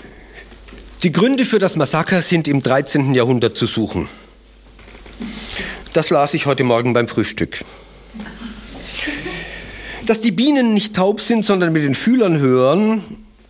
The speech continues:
verlautete aus Stanford in Kalifornien. Die Krawatten werden neuerdings wieder etwas breiter getragen.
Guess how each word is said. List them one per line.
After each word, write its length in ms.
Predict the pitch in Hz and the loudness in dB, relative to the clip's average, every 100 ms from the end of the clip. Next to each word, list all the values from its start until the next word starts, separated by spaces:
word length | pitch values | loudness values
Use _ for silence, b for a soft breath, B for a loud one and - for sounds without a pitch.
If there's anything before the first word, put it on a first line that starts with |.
| _ - - - B B | _ -20 -20 -20 B B
verlautete 600 | - 139 120 156 165 139 | -2 2 2 2 2 2
aus 100 | 110 | 0
Stanford 420 | - 131 135 135 | 0 0 2 0
in 120 | 113 - | 0 2
Kalifornien. 720 | 113 98 95 78 69 64 58 - - - - - - - - - B B B B B B B B B B | 2 2 0 0 0 -4 -10 -12 -12 -12 -12 -12 -10 -10 -12 -14 B B B B B B B B B B
Die 80 | 180 | -2
Krawatten 520 | 165 190 185 226 254 | 0 2 2 2 0
werden 240 | 202 180 196 | 0 0 2
neuerdings 500 | 185 208 214 208 180 | 4 2 2 0 0
wieder 220 | 185 160 | 0 0
etwas 280 | 156 160 - | 0 -2 0
breiter 380 | 139 156 185 196 | 2 2 2 0
getragen. 840 | 185 - 196 196 214 247 269 269 | -2 0 2 4 4 2 2 0